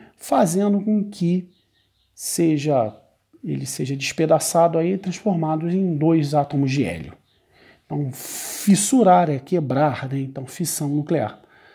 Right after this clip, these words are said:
Fusão nuclear te dá muito mais energia, porque parte da massa que você tinha é transformada integralmente em energia. Aí você quer assim, pô, que beleza, né?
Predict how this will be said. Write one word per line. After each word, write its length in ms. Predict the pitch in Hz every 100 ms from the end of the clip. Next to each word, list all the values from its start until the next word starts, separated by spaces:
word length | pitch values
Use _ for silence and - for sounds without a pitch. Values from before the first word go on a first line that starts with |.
| - - - -
Fusão 480 | - 320 269 208 220
nuclear 720 | 220 233 196 196 202 - _ _ _ -
te 140 | 233
dá 180 | 185 180
muito 960 | 165 175 190 196 190 185 180 156 151
mais 240 | 135 135 127
energia, 640 | 156 160 147 160 208 226
porque 460 | 214 180 143 - 147
parte 640 | - 214 226 - - 170
da 160 | 156 165
massa 640 | 151 156 196 - - -
que 200 | 151 -
você 280 | 156 165 165
tinha 500 | 147 - 156 143 123 - - - - -
é 220 | 214 214
transformada 840 | 185 180 165 - 170 147 147 139 143
integralmente 840 | 135 131 139 143 135 131 127 - 160
em 40 |
energia. 640 | 175 151 147 156 208 233 233 - - - - -
Aí 140 | 165
você 160 | 160 175
quer 120 | 160
assim, 160 | 151 156
pô, 180 | - 196
que 160 | 233
beleza, 500 | 226 226 196 185 147
né? 220 | 147 175